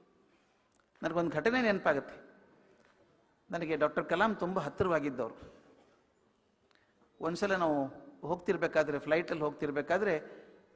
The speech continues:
"ಇಲ್ಲಿ ಬಂದು ಕೂತ್ಕೊಳ್ಳಿ ಪಕ್ಕದಲ್ಲಿ" ಅಂತ ಕೂಡ್ಸ್ಕೊಂಡ್ರು. ಕಿಟಕಿ ಪಕ್ಕ ಅವ್ರು ಕೂತಿದ್ದಾರೆ, ಅವ್ರ ಪಕ್ಕ ನಾನು, ಅವ್ರ ಮುಂದೆ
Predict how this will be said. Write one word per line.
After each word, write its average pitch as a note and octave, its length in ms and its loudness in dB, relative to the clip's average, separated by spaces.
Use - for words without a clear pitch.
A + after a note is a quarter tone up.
"ಇಲ್ಲಿ F3+ 140 2
ಬಂದು F#3+ 140 6
ಕೂತ್ಕೊಳ್ಳಿ F#3+ 320 2
ಪಕ್ಕದಲ್ಲಿ" D3+ 460 0
ಅಂತ F#3+ 140 -4
ಕೂಡ್ಸ್ಕೊಂಡ್ರು. F3 680 -4
ಕಿಟಕಿ F3+ 260 -2
ಪಕ್ಕ F#3+ 220 -2
ಅವ್ರು D#3+ 160 6
ಕೂತಿದ್ದಾರೆ, D#3+ 440 0
ಅವ್ರ F3 100 -4
ಪಕ್ಕ E3+ 180 -4
ನಾನು, D3 340 0
ಅವ್ರ D#3 220 0
ಮುಂದೆ F#3 420 4